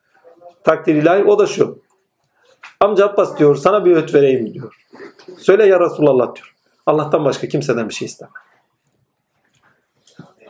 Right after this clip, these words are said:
Ne kadar zor bir şey değil mi? Hadi uygulayın. Bir hafta uygulamaya çalışın. Ha, baktınız olmuyor. O zaman kendiniz yapın. Çapa gösterin.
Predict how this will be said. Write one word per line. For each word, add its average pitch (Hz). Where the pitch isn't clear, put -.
Ne 170
kadar 175
zor 127
bir 113
şey 139
değil 185
mi? 131
Hadi 180
uygulayın. 165
Bir 208
hafta 180
uygulamaya 151
çalışın. -
Ha, 151
baktınız 220
olmuyor. 262
O -
zaman 170
kendiniz 127
yapın. 92
Çapa 127
gösterin. -